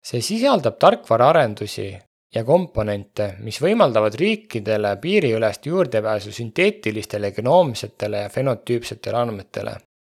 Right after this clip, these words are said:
Tööriistad põhinevad Global Alliance of Genomics and Health standarditel ja toetavad selliseid funktsioone nagu andmete leitavus, juurdepääsu haldamine, salvestamine ja liidesed, andmete vastuvõtmine ja andmetöötlus.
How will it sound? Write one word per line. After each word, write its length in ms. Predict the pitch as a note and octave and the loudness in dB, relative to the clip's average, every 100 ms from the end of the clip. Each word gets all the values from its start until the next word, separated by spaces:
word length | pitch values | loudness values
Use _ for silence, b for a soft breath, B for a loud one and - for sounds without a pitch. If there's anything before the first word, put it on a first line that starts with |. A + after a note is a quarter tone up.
| _ - | _ -2
Tööriistad 540 | E3+ A#3 A3 - A#2 - | 2 4 2 -2 -8 -2
põhinevad 560 | D#3+ F3 C#3 G#2 G2 | 0 0 0 -2 -4
Global 380 | - F#3+ F3+ B2+ A2+ | 4 6 6 4 4
Alliance 400 | A#2+ E3 C#3+ A2+ G#2+ | 2 2 2 -2 -10
of 100 | - | -8
Genomics 600 | A#2+ C#3 F3+ A#2 - - | -2 0 0 -2 -6 -10
and 100 | G#2+ | -2
Health 300 | C#3 E3 - | 0 0 -6
standarditel 800 | - D#3 D#3 A2 G2+ - A2+ G#2+ - A#2 | -2 0 2 0 -2 -10 -12 -12 -12 -8
ja 80 | A2 | -2
toetavad 560 | D#3+ G3 G3 A2+ A2 G#2+ | 2 2 0 -2 -2 -2
selliseid 540 | D3 E3+ C3 A2 G#2 | -2 -2 -2 -4 -10
funktsioone 600 | - A2+ - D#3+ C3+ A2 G2 - | -10 -10 0 2 2 0 -8 -12
nagu 220 | A2 A#2 | -4 0
andmete 420 | D#3+ D3 A2+ G#2+ | 0 -2 -4 -4
leitavus, 680 | A2 D3+ - - F#2 F#2+ - | -2 -4 -4 -2 -2 -2 -6
juurdepääsu 800 | - D#3+ F#3 F#3 B2 A#2 A2 B2 | -10 2 4 4 2 0 0 0
haldamine, 560 | D#3 C#3 A2+ A2 A2 G#2+ _ _ - | 0 0 -4 -4 -6 -8 _ _ -2
salvestamine 760 | F3+ F#3+ B2+ - A#2 A#2 A2+ A2+ G#2+ _ | 2 4 2 0 -8 -4 -4 -6 -10 _
ja 120 | A2 | -6
liidesed, 560 | C#3 E3 G#2+ G2+ G#2 - - | -4 -2 -4 -4 -8 -10 -6
andmete 480 | C#3 D3+ A#2 A2 | -4 -2 -4 -2
vastuvõtmine 800 | C#3 E3+ - A#2 A2+ _ A2 A2 G#2+ _ - | -2 -2 -2 -4 -4 _ -6 -4 -6 _ -8
ja 160 | A2+ C#3+ | -2 0
andmetöötlus. 840 | C3 F#2+ A2+ G#2 - - - | -2 -4 -2 -2 -4 -20 -20